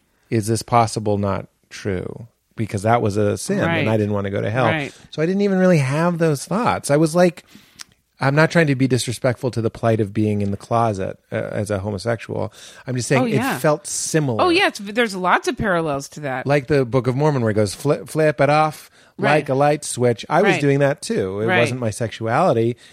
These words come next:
Speaker 1: in that way. I, I, I was trying to come to terms with being straight. <laughs> I mean, that
Speaker 2: Yes,
Speaker 1: was
Speaker 2: yes.
Speaker 1: also difficult.
Speaker 2: Right.
Speaker 1: But, um,
Speaker 2: Yes, of
Speaker 1: I,
Speaker 2: course it is.
Speaker 1: I was flipping off
Speaker 2: Right.
Speaker 1: on all of my feelings.
Speaker 2: Uh-huh.
Speaker 1: I would go to Israel, and I remember there's the story of Jesus,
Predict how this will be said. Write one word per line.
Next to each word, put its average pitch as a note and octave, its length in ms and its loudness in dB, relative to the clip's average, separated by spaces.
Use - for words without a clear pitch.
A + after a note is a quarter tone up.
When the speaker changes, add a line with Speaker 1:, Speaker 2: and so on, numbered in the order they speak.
Speaker 1:
in G#2 180 0
that F#2+ 200 -2
way. B2 440 -4
I, G#2 240 -6
I, G#2+ 300 -2
I - 40 4
was A2 460 -4
trying B2 240 2
to A2+ 60 0
come A#2 160 2
to G#2+ 80 0
terms A2+ 220 0
with G#2+ 100 0
being G2 160 0
straight. A#2 520 2
<laughs> - 40 -16
I - 40 -10
mean, C3+ 160 0
that C3+ 120 2
Speaker 2:
Yes, C3+ 60 4
Speaker 1:
was A#2 200 0
Speaker 2:
yes. C4+ 340 2
Speaker 1:
also D#3+ 380 4
difficult. G#2+ 560 0
Speaker 2:
Right. D#4+ 440 0
Speaker 1:
But, C#3+ 240 0
um, C#3 160 4
Speaker 2:
Yes, F3 300 0
of - 60 0
Speaker 1:
I, C#3 100 4
Speaker 2:
course A#4+ 280 2
it D#4+ 100 -2
is. F#3 300 2
Speaker 1:
I C3 80 2
was C#3 160 2
flipping C3+ 400 0
off A2 520 -2
Speaker 2:
Right. F3+ 480 0
Speaker 1:
on A#2 180 0
all A2 280 2
of G2+ 200 -2
my G2 220 -2
feelings. - 680 -12
Speaker 2:
Uh-huh. F#3+ 200 -2
Speaker 1:
I E4 60 4
would E4+ 160 0
go E3+ 120 0
to D#3+ 100 0
Israel, C#3 500 2
and C3 120 2
I - 20 2
remember B2+ 540 2
there's A2+ 260 0
the A2+ 80 -4
story A2+ 300 2
of G#2 80 0
Jesus, G2+ 520 -2